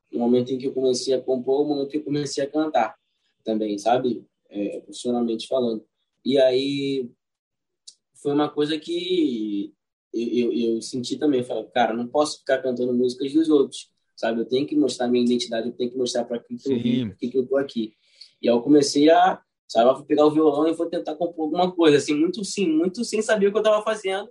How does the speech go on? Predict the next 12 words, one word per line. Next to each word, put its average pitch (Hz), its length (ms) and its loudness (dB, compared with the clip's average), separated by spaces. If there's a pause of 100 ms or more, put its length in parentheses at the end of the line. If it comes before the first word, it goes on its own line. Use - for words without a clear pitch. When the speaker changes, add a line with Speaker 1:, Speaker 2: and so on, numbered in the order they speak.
(280)
Speaker 1:
mas 185 360 -6
Speaker 2:
Sim. 170 500 -2
Speaker 1:
sentindo, 202 640 -4
sabe, 180 520 0 (360)
as 131 200 -2
notas 139 440 -2
e - 80 -14
tudo - 180 -6
mais. - 260 -8 (140)
E 160 100 0
fui 185 240 0
compondo, 214 680 6